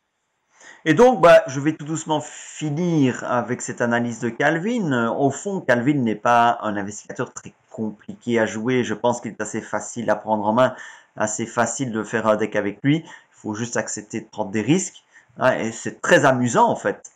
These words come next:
C'est très amusant de te dire que, voilà, tu peux pas le rater, ce test, sinon tu meurs. Mais évidemment, t'as les armes pour ne pas le rater, mais c'est l'échec automatique,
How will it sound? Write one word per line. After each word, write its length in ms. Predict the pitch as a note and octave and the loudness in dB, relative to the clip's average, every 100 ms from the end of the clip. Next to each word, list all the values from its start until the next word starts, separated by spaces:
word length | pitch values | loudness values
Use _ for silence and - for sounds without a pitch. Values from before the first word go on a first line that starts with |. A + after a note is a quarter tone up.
| _ | _
C'est 120 | - | -12
très 200 | - C3 | -4 2
amusant 460 | B2 A#2+ B2 G#3 E3 | 2 2 2 2 2
de 100 | G#2+ | -2
te 60 | |
dire 480 | F#2+ F#2+ C#3+ D3+ - | -8 -2 0 0 -2
que, 80 | A2+ | -4
voilà, 320 | F#2 - G3 | 0 4 4
tu 100 | - | 2
peux 140 | - | -6
pas 160 | - F3+ | 0 2
le 60 | D#3+ | 2
rater, 300 | A#2 - A#3+ | 0 -2 -4
ce 80 | - | -2
test, 220 | B2 - - | -2 -4 -6
sinon 200 | G#2+ A#2+ | -6 -4
tu 140 | D3+ | 0
meurs. 320 | F3+ A3 C3 - - - _ | 4 4 4 -2 -16 -20 _
Mais 200 | A2 - _ - | -12 -12 _ -20
évidemment, 320 | G2 - E3 | -4 2 4
t'as 120 | - | 4
les 180 | G#2 G2 | 0 2
armes 220 | C#3 E3 | 2 2
pour 160 | C#3 A#2 | -2 -4
ne 80 | G#2+ | -2
pas 160 | - | 0
le 60 | G#2+ | 0
rater, 360 | D3 D#3+ G#3 D3 | 2 2 4 2
mais 100 | G#2+ | 0
c'est 260 | G#2+ G#2+ | -4 -6
l'échec 360 | G#2+ A2 - - | -2 0 0 0
automatique, 460 | A#2+ B2 A2+ G#3+ | 0 2 4 4